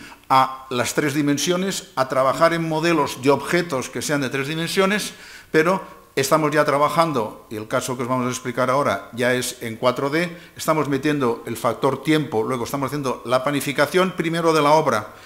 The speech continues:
que eso, eso es lo que ahora todavía vende, ¿eh? Que la empresa puede decir cómo se va a construir, qué bonito va a quedar todo,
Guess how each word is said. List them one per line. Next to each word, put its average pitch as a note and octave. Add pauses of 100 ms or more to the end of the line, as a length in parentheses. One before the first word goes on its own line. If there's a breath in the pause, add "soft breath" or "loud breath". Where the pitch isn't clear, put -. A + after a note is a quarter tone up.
(300 loud breath)
que D3
eso, D3
eso D#3
es D#3+
lo D#3
que D3+
ahora D3
todavía C3
vende, A2+ (220 loud breath)
¿eh? C#3
Que B2
la A2+
empresa C3+
puede C3
decir C#3
cómo C3
se B2+
va A#2+
a C3
construir, B2
qué A#2+
bonito A2+
va A2+
a -
quedar G#2+
todo, G2+